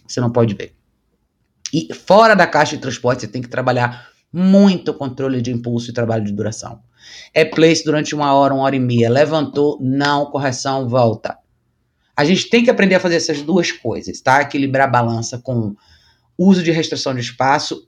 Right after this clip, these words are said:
e mostrar pro cachorro, quando ele está fora da caixa, quais são as consequências por ele errar. Isso tão, tão importante quanto, tá? Se um dia você quer poder circular na sua casa com seus cachorros, eu sempre falo isso, você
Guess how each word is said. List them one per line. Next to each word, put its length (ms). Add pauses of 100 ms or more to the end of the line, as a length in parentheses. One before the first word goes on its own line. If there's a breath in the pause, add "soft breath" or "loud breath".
e 280
mostrar 640
pro 200
cachorro, 480
quando 200
ele 80
está 220
fora 520
da 80
caixa, 440
quais 260
são 200
as 100
consequências 680
por 140
ele 140
errar. 460 (960)
Isso 280
tão, 360
tão 200
importante 500
quanto, 460 (100)
tá? 160
Se 160
um 100
dia 300
você 240
quer 220
poder 320
circular 720
na 80
sua 160
casa 260
com 120
seus 180
cachorros, 500 (400 loud breath)
eu 120
sempre 320
falo 260
isso, 300 (420 soft breath)
você 840